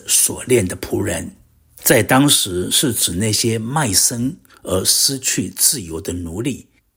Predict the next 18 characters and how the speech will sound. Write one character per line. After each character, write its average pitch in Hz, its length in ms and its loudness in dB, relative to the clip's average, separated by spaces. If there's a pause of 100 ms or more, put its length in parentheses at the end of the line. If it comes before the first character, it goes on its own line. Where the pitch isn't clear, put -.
(220)
他 139 140 -2
们 120 180 4
没 104 260 2
有 113 140 4
任 123 300 2
何 87 320 -2
自 - 300 0
主 87 200 -6
的 90 140 -4
权 90 320 0
利， 120 240 2 (240)
是 - 320 2
被 117 280 0
主 98 300 0
人 76 300 -6
拥 107 240 0
有 92 200 -2
的。 - 200 -14